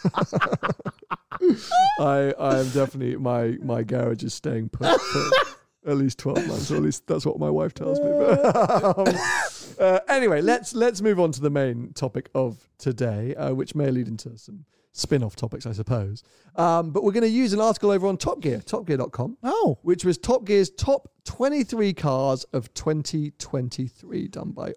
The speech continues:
Speaker 1: Ollie Q.
Speaker 2: While we're on the subject of Top Gear, actually, we never actually mentioned this, but,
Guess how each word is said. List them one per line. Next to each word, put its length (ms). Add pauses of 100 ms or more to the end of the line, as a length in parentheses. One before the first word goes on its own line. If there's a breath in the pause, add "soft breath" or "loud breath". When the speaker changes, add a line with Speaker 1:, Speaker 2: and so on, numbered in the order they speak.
Speaker 1:
Ollie 420 (440)
Q. 420 (140)
Speaker 2:
While 200
we're 140
on 100
the 80
subject 460
of 60
Top 260
Gear, 200
actually, 500 (640)
we 100
never 200
actually 220
mentioned 340
this, 100
but, 140